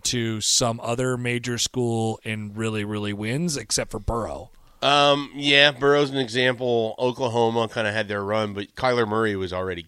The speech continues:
Speaker 2: good.
Speaker 1: Right.
Speaker 2: Baker Mayfield had played well at Texas Tech and then went to another
Speaker 1: Those
Speaker 2: level
Speaker 1: guys
Speaker 2: at
Speaker 1: are different.
Speaker 2: Oklahoma.
Speaker 1: Those guys are different,
Speaker 2: Yeah.
Speaker 1: though, because they
Speaker 2: Jalen Hurts. They all had success where they were at, and then they enhanced it by going and joining the offense
Speaker 1: Right, that
Speaker 2: for
Speaker 1: was
Speaker 2: Lincoln
Speaker 1: step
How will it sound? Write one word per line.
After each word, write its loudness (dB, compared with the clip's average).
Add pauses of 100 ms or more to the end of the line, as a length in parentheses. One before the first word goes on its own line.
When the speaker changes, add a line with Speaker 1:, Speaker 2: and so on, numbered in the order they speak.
Speaker 2:
good. -8 (160)
Speaker 1:
Right. -6
Speaker 2:
Baker 2
Mayfield 0 (760)
had 0
played 0
well 0
at -6
Texas -8
Tech -4
and -8
then -6
went -8
to -8
another -6
Speaker 1:
Those 2
Speaker 2:
level 2
Speaker 1:
guys 2
Speaker 2:
at 4
Speaker 1:
are 0
different. 4
Speaker 2:
Oklahoma. -2
Speaker 1:
Those 6
guys 4
are -2
different, 0
Speaker 2:
Yeah. -4
Speaker 1:
though, 2
because 0
they 4
Speaker 2:
Jalen 4
Hurts. -4
They 6
all 12
had 8
success -2
where 0
they 4
were -2
at, -2
and -4
then 0 (240)
they 0
enhanced -4
it -8
by -8
going -4
and -12
joining -8
the -14
offense -6
Speaker 1:
Right, 6
that 8
Speaker 2:
for 6
Speaker 1:
was 6
Speaker 2:
Lincoln 6
Speaker 1:
step 2